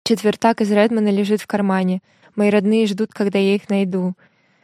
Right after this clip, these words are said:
«Действуй, Марго. Сейчас, пока мама не вернулась, пока дверь, которую ты сумела приоткрыть, не захлопнулась».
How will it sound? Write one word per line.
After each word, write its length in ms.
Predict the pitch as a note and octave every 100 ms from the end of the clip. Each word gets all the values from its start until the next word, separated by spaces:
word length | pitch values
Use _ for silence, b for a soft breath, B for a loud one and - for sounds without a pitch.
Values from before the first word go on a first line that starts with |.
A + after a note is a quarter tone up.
| b
«Действуй, 440 | G#3+ A3+ A3+ G3+ G3
Марго. 580 | G3 F3+ F#3+ F#3 F#3+ -
Сейчас, 380 | - - A3 -
пока 260 | G#3+ G#3+
мама 240 | G3+ G#3 G3+
не 120 | G3
вернулась, 480 | F#3+ G3+ G#3+ F#3+ -
пока 240 | - G3
дверь, 260 | F#3 G#3 G#3
которую 380 | G3 G3 F#3+
ты 80 | F#3
сумела 420 | - G3+ G3 G3
приоткрыть, 520 | F#3 G3 F#3 - A3 G3+
не 100 | G3+
захлопнулась». 800 | G3 - F#3+ G3 F3+ F3+ -